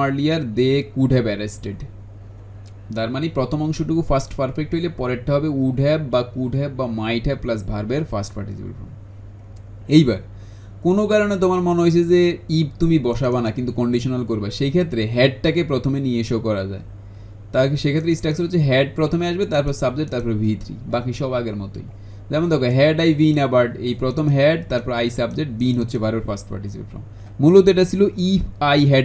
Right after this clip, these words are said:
been a bird, এটাকে if বাদ দিয়ে had-কে প্রথমে নিয়ে আসছি। তাহলে had I been a bird, I would have flown in the sky। আমি যদি একটি পাখি হতাম, আমি আকাশে উঠতাম। Had I seen him there, আমি যদি তাকে সেখানে দেখতাম, I would have talked to him, আমি তার সাথে কথা বলতাম।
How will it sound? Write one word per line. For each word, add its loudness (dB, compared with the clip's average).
been 2
a -4
bird, -8
এটাকে -4
if -2
বাদ 0
দিয়ে 2
had-কে 0
প্রথমে 0
নিয়ে -2
আসছি। -10
তাহলে -4
had 0
I 2
been 0
a 0
bird, 4
I 0
would 4
have 6
flown 2
in 0
the 2
sky। -8
আমি 0
যদি 4
একটি 0
পাখি 0
হতাম, 0
আমি -4
আকাশে -4
উঠতাম। -8
Had 4
I 4
seen 4
him 2
there, 0
আমি -4
যদি -4
তাকে -4
সেখানে -2
দেখতাম, -4
I -2
would 0
have -2
talked 2
to 0
him, -2
আমি -4
তার -6
সাথে -8
কথা -8
বলতাম। -12